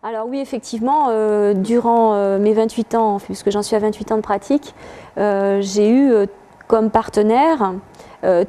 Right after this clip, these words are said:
tous les gens qui sont haut gradés actuellement, euh, en France,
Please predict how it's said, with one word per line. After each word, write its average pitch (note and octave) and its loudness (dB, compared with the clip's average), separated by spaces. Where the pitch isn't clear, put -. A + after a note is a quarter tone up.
tous D4+ 4
les A#3 4
gens B3 0
qui - -10
sont - -4
haut A3 2
gradés G#3+ 0
actuellement, A3 0
euh, G3+ -2
en F#3+ -2
France, A#3+ -2